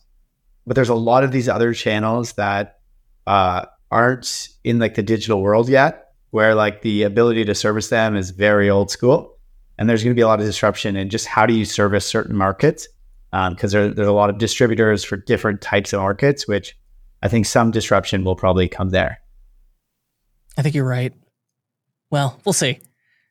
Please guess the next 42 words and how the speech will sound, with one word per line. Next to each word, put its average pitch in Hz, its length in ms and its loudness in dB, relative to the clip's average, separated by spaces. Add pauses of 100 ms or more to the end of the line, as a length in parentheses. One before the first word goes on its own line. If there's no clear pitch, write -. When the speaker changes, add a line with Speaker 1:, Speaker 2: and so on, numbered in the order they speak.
(440)
Speaker 2:
Uh, 135 320 0 (100)
'cause 170 120 -2
now 196 200 0
that 190 100 4
we 175 140 4
have 165 140 0
committed 156 400 2
this 120 480 -2
to 147 100 -2
the 131 140 0
internet, 110 420 -2
we - 540 -20
can 135 100 -4
always 135 220 0
go 139 140 0
back 131 280 -2
and 139 180 -4
prove 139 280 0
how 131 120 -2
wrong 131 400 -2
we 143 140 0
may 139 300 0
or 139 80 0
may 143 100 -2
not 139 160 0
have 135 140 0
been. 127 240 -2 (260)
Speaker 1:
Yeah, 107 300 6 (100)
exactly. 107 380 2
I 98 40 4
love 101 200 2
that. 95 340 0 (680)
Speaker 2:
<laughs> - 0 - (960)
I'd 156 100 0
prefer 160 280 0
not 135 220 0
to. - 140 -4 (1080)
What, 165 600 0 (340)
what's 180 200 -2
next 180 220 0
for - 100 -2
you 170 380 2